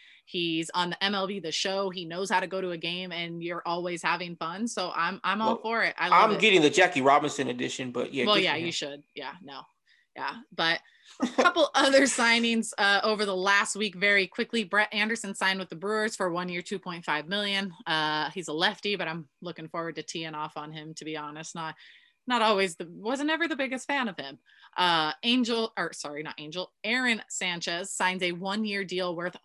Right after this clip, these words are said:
Speaker 1: four million with the Giants. Mitch Moreland signed a one-year deal with the A's worth two point two five million. Trevor Rosenthal got himself a nice one-year, eleven million dollar deal with the A's.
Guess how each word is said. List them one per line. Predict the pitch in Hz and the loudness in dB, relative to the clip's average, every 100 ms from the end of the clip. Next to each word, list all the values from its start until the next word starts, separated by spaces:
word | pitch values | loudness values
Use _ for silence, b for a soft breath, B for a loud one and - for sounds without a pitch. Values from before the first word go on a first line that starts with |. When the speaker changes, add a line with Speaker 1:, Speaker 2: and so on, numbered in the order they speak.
| _ | _
Speaker 1:
four | 190 180 | -4 -2
million | 180 180 180 175 - | -2 -4 -4 -6 -8
with | 170 | -10
the | - | -10
Giants. | 147 226 240 247 247 - - - | 0 4 6 4 2 -4 -12 -8
Mitch | 175 190 - | -4 -2 -2
Moreland | 180 196 208 208 208 | -4 -4 -4 -4 -4
signed | 185 175 | -2 -2
a | 165 | -4
one-year | 170 175 175 | -8 -8 -6
deal | 170 170 | -4 -6
with | 170 | -6
the | - 175 | -8 -2
A's | 185 185 180 - | 0 0 -4 -8
worth | 165 165 160 165 _ - | -8 -6 -6 -8 _ -16
two | - 220 | -10 -12
point | - 180 - | -10 -14 -12
two | - | -14
five | 170 226 233 | 2 4 4
million. | 233 226 226 226 B B B | 0 -2 0 -2 B B B
Trevor | - 285 254 | 0 2 2
Rosenthal | 190 233 240 220 220 214 196 | 2 2 2 0 2 2 2
got | 185 175 | 0 -2
himself | 190 175 180 180 - | -2 -4 -2 -4 -4
a | 160 | -6
nice | 156 160 185 170 - | -2 0 0 -2 -6
one-year, | 165 175 190 180 185 | -4 -4 -4 -2 -2
eleven | 160 151 160 170 175 | -4 -4 -4 -2 -6
million | 170 175 165 | -6 -6 -6
dollar | 165 170 165 | -2 -2 -4
deal | 165 170 170 | -4 -4 -4
with | 165 - | -4 -6
the | - | -2
A's. | 175 170 170 170 | 0 2 0 -2